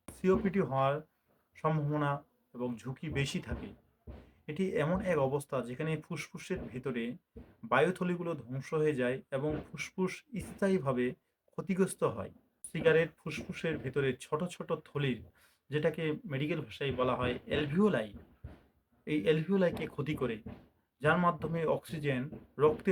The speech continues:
প্রবেশ করতে পারে না। এগুলো ধীরে ধীরে ফুসফুসকে নষ্ট করে দেয়, যা শরীরে পর্যাপ্ত অক্সিজেন পৌঁছাতে দেয় না, ফলে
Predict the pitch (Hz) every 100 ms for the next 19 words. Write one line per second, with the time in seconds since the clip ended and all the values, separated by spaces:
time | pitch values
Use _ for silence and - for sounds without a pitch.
0 | 185 147 143 - 143 - 139 131 131 113
1 | 104 98 _ _ _ _ _ _ _ -
2 | 160 185 180 117 120 190 175 147 135 -
3 | - _ _ _ - - _ _ - -
4 | 185 - 190 - 165 139 139 - 151 135
5 | 113 107 98 - _ _ _ _ _ _
6 | 151 156 - 170 170 170 165 143 180 -
7 | 175 143 - - 156 147 151 147 151 147
8 | 131 117 110 101 _ _ _ _ _ _
9 | - 180